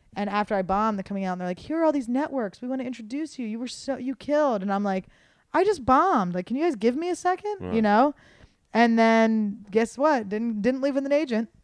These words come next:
Speaker 1: <laughs>
Speaker 2: Yeah, but you're doing all right.
Speaker 1: Yeah.
Speaker 2: All right, well, my goal with each guest, Annie,
Speaker 1: Mm-hmm.
Speaker 2: is to make them wanna come back for more, like the Rat song says. So,
Speaker 1: Ew.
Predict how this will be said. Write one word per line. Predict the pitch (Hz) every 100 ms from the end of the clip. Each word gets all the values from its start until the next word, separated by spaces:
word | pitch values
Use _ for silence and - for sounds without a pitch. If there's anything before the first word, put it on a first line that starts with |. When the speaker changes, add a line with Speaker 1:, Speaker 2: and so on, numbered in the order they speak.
| - -
Speaker 1:
<laughs> | 240 523 - - - 123
Speaker 2:
Yeah, | 117
but | 110
you're | 127
doing | 120 101 78
all | 62
right. | 53 50 - -
Speaker 1:
Yeah. | - 190 - 185 _ _ _
Speaker 2:
All | 95
right, | 90 78
well, | 69 82 80 80 - _ - _ _ _ -
my | 107 113
goal | 101 90 80 82 _ _ -
with | - 92
each | 92 82 -
guest, | 73 65 - 76
Annie, | 64 57 - 82 _ _ -
Speaker 1:
Mm-hmm. | 196 196 180 196 185
Speaker 2:
is | 85 85
to | -
make | - 90 87
them | 85
wanna | 80 71
come | - 82 71
back | 71 73
for | - 78
more, | 78 73 64
like | 71 69
the | 65
Rat | 71 67 69
song | - 67 65 65
says. | - 78 65 65 - - _ _ _ _ _ _ _ _ -
So, | - 92
Speaker 1:
Ew. | 165 170